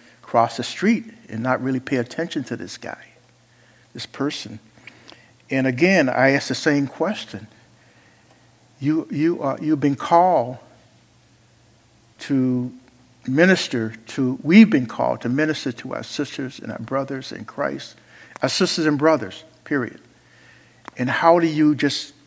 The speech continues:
pass them up? How do you just ignore them when you see that they're, they've suffered misfortune? But again, this was back then, and as I, anytime I get to stand here,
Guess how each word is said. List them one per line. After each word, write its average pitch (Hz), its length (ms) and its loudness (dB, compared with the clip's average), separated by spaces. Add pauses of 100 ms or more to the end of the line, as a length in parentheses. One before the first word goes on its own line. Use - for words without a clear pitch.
(140)
pass 147 300 2
them 123 160 0
up? 135 180 -4
How 143 180 -2
do 147 80 2
you 151 160 0
just 135 280 -2
ignore 139 520 2
them 110 380 -6 (640)
when 120 400 -4
you 135 120 -2
see 143 220 -4
that 123 240 -2
they're, 127 220 -2
they've 131 260 -4
suffered 127 360 -2
misfortune? 156 640 -6 (1500)
But 139 160 2
again, 135 680 2 (440)
this 143 260 -4
was 131 160 0
back 131 640 4
then, 135 440 -2 (140)
and 123 380 -2 (380)
as 127 240 -2
I, 123 240 2 (800)
anytime 175 420 6
I 151 80 6
get 139 260 2
to 139 60 -2
stand 135 560 2
here, 117 380 -2